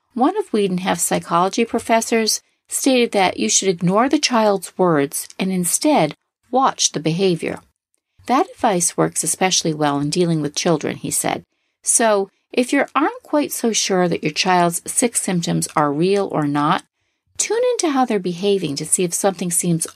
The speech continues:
off. If so, address it immediately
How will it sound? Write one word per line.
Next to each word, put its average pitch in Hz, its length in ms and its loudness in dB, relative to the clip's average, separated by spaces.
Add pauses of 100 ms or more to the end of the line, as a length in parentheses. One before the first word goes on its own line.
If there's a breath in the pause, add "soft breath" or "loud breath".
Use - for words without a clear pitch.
(120)
off. - 520 -4 (440)
If 294 200 0
so, 170 500 2 (140 loud breath)
address 233 440 0
it 226 140 -2
immediately 185 800 -2